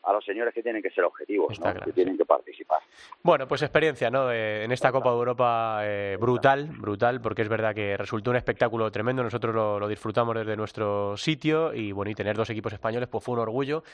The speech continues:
Speaker 2: y plantar a uno en la final, aunque luego, pues, las cosas no salieron. Esto también, eh, Tino, le da mérito al torneo, porque si no parece que lo gana, "Ah, es que esto es, esto está chupado, ¿no? El año pasado final española,
Speaker 1: Sí, es verdad,
Speaker 2: este",
Speaker 1: es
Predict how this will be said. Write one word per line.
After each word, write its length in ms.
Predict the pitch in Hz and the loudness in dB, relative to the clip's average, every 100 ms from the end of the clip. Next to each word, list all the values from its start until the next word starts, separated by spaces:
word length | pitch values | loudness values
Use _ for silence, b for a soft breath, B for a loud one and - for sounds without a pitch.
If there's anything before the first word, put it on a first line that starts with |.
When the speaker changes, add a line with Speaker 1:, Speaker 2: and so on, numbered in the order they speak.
| B B | B B
Speaker 2:
y 140 | 120 | -8
plantar 360 | 110 107 104 120 | 0 0 2 2
a 40 | |
uno 180 | 123 120 | 2 0
en 80 | 117 | 2
la 80 | 113 | 0
final, 240 | 123 135 | 2 2
aunque 180 | 165 107 | 2 2
luego, 220 | 110 120 151 | 2 2 0
pues, 120 | 110 | -2
las 100 | 104 | -2
cosas 200 | 113 120 | -2 -2
no 80 | 120 | 0
salieron. 300 | 113 135 165 165 | 2 4 2 2
Esto 200 | - 180 | 2 4
también, 380 | 165 180 185 - - | 2 0 -4 -10 -4
eh, 160 | 127 | -2
Tino, 280 | 120 170 160 b b b | 0 -2 -2 b b b
le 140 | 131 156 | 2 4
da 120 | 190 | 4
mérito 280 | 190 202 190 | 2 2 4
al 140 | 165 | 4
torneo, 380 | 139 127 135 101 | 2 2 0 -2
porque 180 | 110 131 | -2 -2
si 100 | - | 0
no 80 | 208 | 2
parece 260 | 220 208 | 4 2
que 60 | 190 | 2
lo 100 | 165 | 2
gana, 240 | 175 170 - | 2 -2 -4
"Ah, 100 | - - | -4 -4
es 60 | |
que 80 | - | -8
esto 160 | - 120 | -6 -8
es, 100 | - | -8
esto 220 | - - | -6 -4
está 200 | - 113 | 0 0
chupado, 380 | - 98 110 98 | 0 0 2 2
¿no? 60 | 123 | 0
El 60 | 120 | 0
año 120 | 123 | 0
pasado 220 | 120 120 | 0 0
final 200 | 117 110 | 0 -2
española, 640 | 101 104 127 165 151 139 135 | 0 -2 2 2 2 2 0
Speaker 1:
Sí, 60 | |
es 60 | 117 | 0
verdad, 100 | 123 | 0
Speaker 2:
este", 100 | |
Speaker 1:
es 60 | 131 | -2